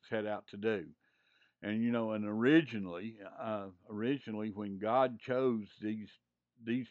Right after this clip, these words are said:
twelve tribes of Israel, these twelve sons of Israel, when he, when he chose them to, to be tribes and to be a nation, they were all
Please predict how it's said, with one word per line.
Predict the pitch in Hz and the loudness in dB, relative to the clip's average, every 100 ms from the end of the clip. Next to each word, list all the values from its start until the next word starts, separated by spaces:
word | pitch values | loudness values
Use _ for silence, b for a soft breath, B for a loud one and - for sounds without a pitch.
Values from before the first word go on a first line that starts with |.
| - | -4
twelve | 135 135 131 - | 2 2 2 2
tribes | 127 120 110 95 | 4 6 4 0
of | 104 98 | -4 2
Israel, | 117 95 76 87 92 _ - | 4 2 0 -10 -12 _ -10
these | 98 104 - | -6 -6 -2
twelve | 120 127 131 - | 2 4 4 2
sons | 127 123 117 | 2 2 0
of | 110 | 0
Israel, | 113 101 87 104 | 2 2 0 -6
when | 98 98 | -4 -4
he, | 104 127 117 b b b | -2 -2 -4 b b b
when | - 110 | -4 0
he | 107 135 | 0 0
chose | - 135 131 120 98 | 2 4 6 4 0
them | 113 120 117 107 | 0 2 0 -2
to, | 110 104 104 92 - _ - | -4 -4 -6 -10 -18 _ -8
to | 104 | -6
be | 95 101 127 131 113 - | -4 0 2 2 -2 -4
tribes | - 127 113 104 107 98 | 2 4 6 4 0 -4
and | 104 95 | -6 -6
to | 104 | -8
be | 98 110 | -4 -2
a | 110 | 0
nation, | 98 120 139 131 - 92 101 - B B B B B | 2 4 4 2 -4 -10 -10 -12 B B B B B
they | 101 123 | 4 6
were | 131 123 123 - | 6 4 2 2
all | 120 147 147 120 107 107 | 6 10 10 8 4 -2